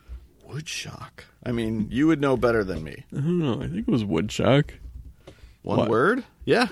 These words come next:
Speaker 1: Kirsten Dunst and Joe Cole.
Speaker 2: Okay.
Speaker 1: She looks good on the poster.
Speaker 2: Well, she always looks good. She should be in
Speaker 1: Uh,
Speaker 2: Malice. <laughs>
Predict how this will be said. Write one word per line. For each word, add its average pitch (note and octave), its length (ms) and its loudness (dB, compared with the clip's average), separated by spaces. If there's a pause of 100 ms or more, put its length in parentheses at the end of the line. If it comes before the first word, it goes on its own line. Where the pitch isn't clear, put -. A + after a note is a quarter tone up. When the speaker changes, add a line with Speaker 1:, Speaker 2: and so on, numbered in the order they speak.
Speaker 1:
Kirsten E3 380 0
Dunst E3+ 340 -2
and G#2 220 2
Joe A#2 300 4
Cole. G#2 560 2 (120)
Speaker 2:
Okay. A#2+ 360 2 (280)
Speaker 1:
She - 160 -10
looks - 200 -6
good - 160 -2
on F#3 100 4
the B2 80 4
poster. C4 680 0
Speaker 2:
Well, D4+ 180 2
she D#4 160 0
always E4 280 2
looks - 200 0
good. F#2 260 2 (800)
She G#2+ 100 2
should G#3+ 180 4
be C4+ 100 12
in F3+ 120 10
Speaker 1:
Uh, - 20 10
Speaker 2:
Malice. - 720 8
<laughs> - 40 -14